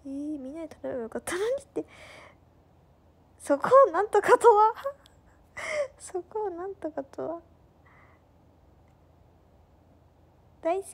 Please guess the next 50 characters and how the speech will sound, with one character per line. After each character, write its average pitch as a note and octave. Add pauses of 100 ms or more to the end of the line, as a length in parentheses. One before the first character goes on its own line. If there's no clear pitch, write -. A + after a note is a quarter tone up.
き、 C4
あ B3
り E4+
が C4
と C4
う A#3+
ご B3+
ざ B3+
い C4
ま C#4+
す。 - (600)
準 C4 (720)
中 A#3+
型 A#3+
ま。 A#3 (160)
う A3+
ー -
ん、 C#4+ (120)
運 C4+
転 C#4
で C#4
き C#4
る C4+
と C4 (380)
し -
て -
も B3+
や A#3
め B3
て -
も B3+
ら B3+
っ B3+
て -
い A#3+
い -
で A#3+
す -
か？ - (720)
<laughs> G#4 (100)
厳 C#4+
し D#4+
い D4+
っ -
て。 - (500)
厳 D4
し -
く D#4+
な D#4+
い？ A#4+